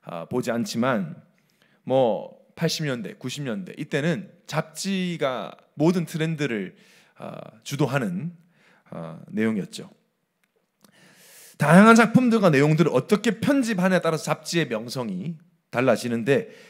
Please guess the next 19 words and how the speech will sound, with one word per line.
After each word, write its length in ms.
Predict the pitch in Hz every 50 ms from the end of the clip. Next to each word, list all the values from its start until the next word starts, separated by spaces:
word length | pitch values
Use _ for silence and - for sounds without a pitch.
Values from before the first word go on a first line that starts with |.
| _ _
지금도 420 | - - 202 202 285 302 269 247
여전히 540 | 185 139 151 143 175 190 202 214 165 127 127
가장 420 | - 151 165 165 170 151 147 139 131
저명한 540 | - 127 110 120 135 151 160 165 165 160
패션 300 | 165 175 170 - 185 165
잡지인 400 | - 160 - - - 143 139 131
보그라는 480 | 110 139 156 175 160 170 151 139 135 131
잡지의 360 | 120 127 127 - - 147 131
전성기를 540 | 113 117 110 113 113 147 143 139 131 131 131
만들었던 760 | 113 104 104 110 110 107 104 - - 160 180 214 220 - - - - - _ _ _ _ _ _ _
당시 320 | - 131 139 143 - 160 147
편집장이었던 960 | - 208 247 254 208 226 175 - - 170 160 156 135 123 - - 175 185 175
다이애나 640 | - - 101 107 113 123 135 147 151 139 - -
블랜드라는 960 | - 113 107 107 110 123 131 131 123 107 104 95 82 - 95 101 101 101 95
사람이 280 | 92 - 98 101 104 120
이런 160 | 147 165 165
말을 220 | 151 131 117 110
즐겨했다고 600 | - - 160 165 170 185 190 165 147 - 131 107
합니다. 340 | 95 95 - - - - -